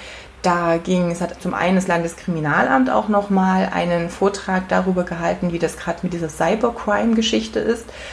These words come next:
Also sprich, wie sieht es denn aus mit, ähm, Kriminalität im Internet? Und das Fazit war, es ist eigentlich nicht die Frage, ob es dich mal trifft, es ist eher nur die Frage, wann und ob du eventuell schon betroffen bist,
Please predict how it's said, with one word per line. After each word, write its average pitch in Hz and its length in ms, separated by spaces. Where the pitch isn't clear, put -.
Also 180 180
sprich, 196 420
wie 190 120
sieht 226 200
es 226 120
denn 208 140
aus 269 400
mit, 190 260
ähm, 175 380
Kriminalität 214 1040
im 196 220
Internet? 175 800
Und 175 480
das 180 140
Fazit 190 500
war, 175 360
es 190 120
ist 214 140
eigentlich 214 500
nicht 220 220
die 202 40
Frage, 196 480
ob - 140
es - 140
dich 269 200
mal 185 200
trifft, - 340
es 190 140
ist 196 200
eher 208 140
nur 208 140
die 190 80
Frage, 185 420
wann 208 280
und 220 160
ob - 180
du 277 100
eventuell 185 460
schon 175 200
betroffen 175 440
bist, 220 260